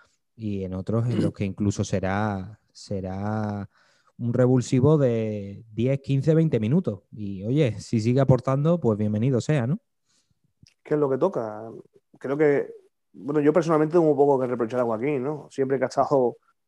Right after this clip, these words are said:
Speaker 2: a los servicios del Betis, ha hecho lo que tenía que hacer por el Betis y, y nunca ha habido una mala palabra, una mala queja. Entonces yo creo que es suficientemente inteligente como para saber que el fútbol a su alrededor se abre paso, ¿no? Él ya lo decía, que los chavales vienen por atrás como, como Ferrari, ¿no?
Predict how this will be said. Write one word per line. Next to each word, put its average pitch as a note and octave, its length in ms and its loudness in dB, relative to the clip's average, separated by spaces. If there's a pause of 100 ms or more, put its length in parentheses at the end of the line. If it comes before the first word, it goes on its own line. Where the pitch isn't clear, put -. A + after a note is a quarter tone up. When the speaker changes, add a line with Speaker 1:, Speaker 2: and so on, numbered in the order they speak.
(240)
Speaker 2:
a B2+ 60 2
los C3 120 2
servicios C3+ 280 4
del C3 120 4
Betis, C3 340 2
ha A#2 120 2
hecho B2 180 -2
lo B2 100 2
que A#2+ 80 -4
tenía A#2 200 -4
que A#2 80 -2
hacer B2 160 -4
por A#2 120 0
el A2+ 80 0
Betis C3 320 -2
y, - 680 -10
y A#2 40 -6
nunca B2+ 220 -4
ha - 20 0
habido C3 160 4
una B2+ 100 0
mala A#2+ 160 2
palabra, A#2+ 240 2
una C3+ 100 0
mala G#2+ 220 0
queja. A#2 280 -6 (540)
Entonces B2 220 -6
yo C3 80 4
creo B2+ 140 0
que B2+ 120 -2
es B2 80 -4
suficientemente C#3 580 -4
inteligente C3+ 480 -2
como C3+ 160 0
para A#2+ 140 -2
saber A#2+ 240 -2
que B2 380 -2 (420)
el B2+ 200 0
fútbol D3+ 300 6
a D3+ 60 6
su D3+ 100 2
alrededor D3 320 4
se E3 100 2
abre C#3 160 6
paso, C#3 280 2
¿no? C#3+ 340 -6
Él B2 280 -6
ya C3 140 -2
lo C3 100 2
decía, B2 380 0
que B2 80 -4
los A2+ 120 -2
chavales A#2+ 220 0
vienen C3 180 0
por C#3 140 4
atrás C#3 420 6
como, D3 280 0
como C#3+ 260 2
Ferrari, C#3 420 2
¿no? F3 320 -4